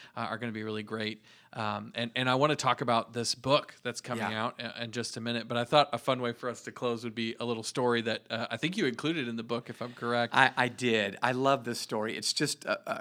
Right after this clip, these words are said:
Speaker 2: a, a comedic story, but it so paints the picture of how it feels to lead today,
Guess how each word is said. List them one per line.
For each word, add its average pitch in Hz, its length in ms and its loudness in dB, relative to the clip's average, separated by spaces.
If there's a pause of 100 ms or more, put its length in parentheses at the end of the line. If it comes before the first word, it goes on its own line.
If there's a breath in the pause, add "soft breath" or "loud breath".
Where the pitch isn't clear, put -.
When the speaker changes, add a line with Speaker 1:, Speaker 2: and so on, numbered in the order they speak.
(260)
Speaker 2:
a, 110 40 -2
a 110 40 -4
comedic 127 520 0
story, 107 340 -2
but 104 160 -2
it - 100 -6
so 131 260 2
paints 175 320 -8
the 135 80 -4
picture - 340 -6
of 104 60 -10
how 113 240 0
it 104 100 -10
feels 110 420 -6
to 123 120 -8
lead 110 260 -4
today, 110 480 -6